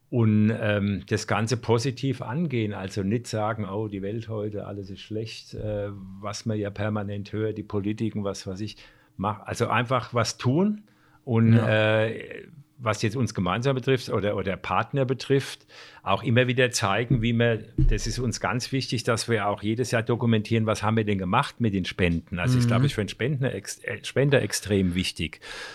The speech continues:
Speaker 1: Und Corona war für uns, was Spendenaufkommen betrifft, erstaunlich hoch. Also wir, wir hatten ein unglaubliches Spendenaufkommen,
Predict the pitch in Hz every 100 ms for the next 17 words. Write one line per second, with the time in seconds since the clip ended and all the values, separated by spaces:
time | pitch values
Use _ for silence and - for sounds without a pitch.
0 | - - 120 101 101 87 98 127 120 113
1 | 113 - 113 110 117 110 101 - 104 120
2 | 127 117 117 - 123 120 120 110 107 107
3 | 107 - - - 95 - 104 104 135 120
4 | 113 - - 98 117 160 - 104 98 98
5 | 92 101 101 87 104 104 98 139 120 127
6 | 117 110 101 - 101 107 - 117 120 117
7 | - 127 131